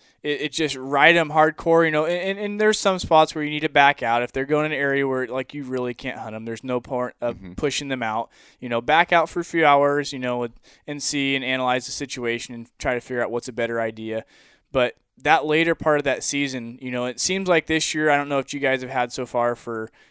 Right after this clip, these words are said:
Speaker 1: being out there, but that last week of season this year is, seems like where the elk are just starting to get really into the rut.
Speaker 2: Hmm.
Speaker 1: And so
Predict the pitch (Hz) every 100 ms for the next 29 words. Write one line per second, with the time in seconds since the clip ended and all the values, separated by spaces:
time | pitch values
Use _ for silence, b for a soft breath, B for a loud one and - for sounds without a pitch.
0 | b 135 131 123 120 - 123 107 117 -
1 | 143 123 131 131 143 - 139 135 135 120
2 | 143 147 139 123 131 _ 147 165 175 139
3 | 127 120 b b b b 147 143 - 151
4 | 143 139 131 139 131 127 123 131 117 120
5 | - 131 120 117 120 - 123 127 123 117
6 | 113 104 101 101 87 - _ - 104 b
7 | b 139 131 127 120